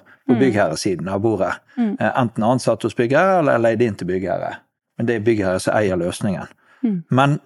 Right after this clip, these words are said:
Speaker 1: så har du det tilfellet hvor, eh, eh, entreprenørene er eksperten på mulige løsninger, og egentlig ønsker du løsningstilfang fra entreprenørmarkedet. Du vet at,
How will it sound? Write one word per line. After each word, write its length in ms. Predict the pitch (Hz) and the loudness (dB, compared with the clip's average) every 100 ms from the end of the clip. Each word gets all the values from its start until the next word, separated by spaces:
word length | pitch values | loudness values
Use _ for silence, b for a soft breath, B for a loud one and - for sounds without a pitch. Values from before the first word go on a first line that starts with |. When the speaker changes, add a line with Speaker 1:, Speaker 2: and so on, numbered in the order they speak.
| _ | _
Speaker 1:
så 240 | - 180 | -2 2
har 100 | 151 | 2
du 120 | 120 131 | 4 2
det 140 | 170 | 2
tilfellet 420 | 180 170 190 170 | 0 2 2 2
hvor, 300 | 147 151 147 | 2 0 0
eh, 840 | 131 131 127 120 - - 127 123 104 | 0 2 2 -2 -4 -2 0 0 -2
eh, 60 | - 131 | -4 -4
entreprenørene 800 | 131 131 165 185 151 90 90 92 | -2 0 2 4 4 2 -2 -2
er 180 | 117 98 | -2 -2
eksperten 520 | 87 - 135 - 127 107 | -2 -2 -2 0 -4 -4
på 140 | 117 | -2
mulige 280 | 107 107 113 | 0 0 2
løsninger, 440 | 104 107 - 107 92 | 2 0 0 -2 0
og 440 | 90 107 110 107 b b - | 0 0 -2 -4 b b -2
egentlig 340 | 123 135 123 | 0 0 0
ønsker 480 | 117 117 110 - 131 | 0 -2 -4 -2 0
du 160 | 117 | 0
løsningstilfang 1040 | 104 104 107 135 117 - 113 92 98 92 95 b b - | 0 0 -2 -4 -4 -4 -4 -2 -2 -4 -8 b b -6
fra 220 | - 120 104 | 0 2 2
entreprenørmarkedet. 840 | 95 107 135 143 110 90 107 98 | -2 -2 0 2 0 -2 -6 -4
Du 120 | 107 107 | -2 0
vet 340 | 123 107 - | 0 0 -2
at, 280 | 98 - | -2 -2